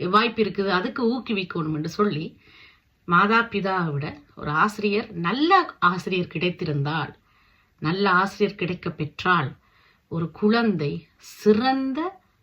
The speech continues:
மாணவனாகவும் சிறந்த மனிதனாகவும் இந்த உலகத்துல வருவான். எங்க பார்த்தாலும் நீங்க பாருங்கோ, ஒரு மாமா மாமி என்று சொல்லி கதைக்கிறதை விட இவர் என்னுடைய ஆசிரியர் என்று சொல்லும் பொழுது எல்லாருக்கும் ஒரு பெருமை வரும்.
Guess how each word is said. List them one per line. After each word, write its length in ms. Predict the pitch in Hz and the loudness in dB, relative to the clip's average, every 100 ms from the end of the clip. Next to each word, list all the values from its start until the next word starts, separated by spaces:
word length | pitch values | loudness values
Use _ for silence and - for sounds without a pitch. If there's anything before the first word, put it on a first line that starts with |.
| _ - | _ -8
மாணவனாகவும் 1120 | 156 151 196 262 220 170 143 135 131 185 294 240 | 0 4 4 4 -2 -2 -2 -4 -6 -8 -10 -16
சிறந்த 480 | - - 208 247 254 262 175 165 | -6 0 0 0 -4 -4 -4 -2
மனிதனாகவும் 880 | 139 190 277 220 143 135 135 - - _ - - | -2 -2 -2 -2 -2 -4 -6 -12 -14 _ -20 -20
இந்த 160 | - 175 | -8 -4
உலகத்துல 500 | 175 185 165 - 139 254 233 - | -2 -4 -6 -8 -8 -8 -12 -10
வருவான். 440 | 147 131 - - _ _ _ _ _ _ _ - - | -4 -4 -6 -14 _ _ _ _ _ _ _ -14 -2
எங்க 260 | 285 440 415 | 2 4 4
பார்த்தாலும் 480 | 415 233 220 196 208 | 2 0 2 2 2
நீங்க 120 | 202 | 2
பாருங்கோ, 480 | 196 165 151 131 135 - _ _ _ _ _ _ _ - | 2 0 0 -2 -4 -10 _ _ _ _ _ _ _ 0
ஒரு 160 | 220 233 214 | 4 4 6
மாமா 440 | 220 285 311 294 269 | 6 6 6 6 4
மாமி 420 | 269 262 262 277 269 - | 6 6 6 4 -2 -4
என்று 240 | 226 233 220 | -2 0 0
சொல்லி 240 | 220 208 | 0 0
கதைக்கிறதை 500 | 208 202 202 185 160 | 0 -2 0 -2 -2
விட 160 | 143 165 | -2 -4
இவர் 280 | - 254 339 | -4 -2 0
என்னுடைய 280 | 294 277 269 214 | 0 0 2 4
ஆசிரியர் 460 | 269 262 247 233 | 4 2 -2 -2
என்று 140 | 202 196 | -2 -4
சொல்லும் 260 | 190 185 | -6 -6
பொழுது 220 | 170 165 233 | -6 -4 -2
எல்லாருக்கும் 440 | 208 196 202 220 | -2 -2 -4 -6
ஒரு 80 | 214 | -4
பெருமை 360 | 226 226 202 143 | -2 0 0 -2
வரும். 280 | 135 113 | -4 -8